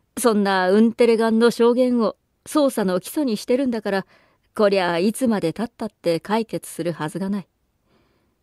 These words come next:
電話の声にしたってそうだ。声の音色なんざ問題じゃない。古田と葵の二人だけが特別の方法で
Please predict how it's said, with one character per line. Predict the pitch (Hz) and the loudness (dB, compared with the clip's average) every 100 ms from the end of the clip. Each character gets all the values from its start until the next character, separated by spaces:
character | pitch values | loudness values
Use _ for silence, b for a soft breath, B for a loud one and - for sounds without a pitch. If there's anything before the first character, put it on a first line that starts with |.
| _ _ _ | _ _ _
電 | 190 277 302 | 6 8 8
話 | 311 | 6
の | 302 | 4
声 | 294 320 262 | 4 2 2
に | 147 | 0
し | - | -6
た | 196 | -10
っ | |
て | - 139 | -8 -10
そ | - 196 | -6 -6
う | |
だ。 | - - _ _ _ _ _ _ _ _ | -6 -12 _ _ _ _ _ _ _ _
声 | - 269 294 | 4 8 8
の | 214 | 6
音 | 185 160 | 2 2
色 | 175 190 | 0 0
な | 190 202 | -2 -2
ん | |
ざ | 175 151 | -2 0
問 | 175 196 | 0 0
題 | 220 | 0
じ | 220 | -2
ゃ | 185 | -4
な | 180 | -6
い。 | 160 _ _ _ _ _ _ _ _ | -10 _ _ _ _ _ _ _ _
古 | - 262 233 | -2 0 0
田 | 170 | -4
と | - 160 160 | -4 0 2
葵 | 208 220 | 2 2
の | 208 208 | 0 -4
二 | - 247 | -4 -4
人 | 247 | -4
だ | 226 214 | -4 -4
け | 277 | -4
が | 233 - _ _ _ _ | -2 -6 _ _ _ _
特 | - 240 220 | 4 6 4
別 | 214 - | 0 0
の | 208 | -2
方 | 190 208 202 | 0 0 0
法 | 208 196 | 0 0
で | 202 - | 0 -2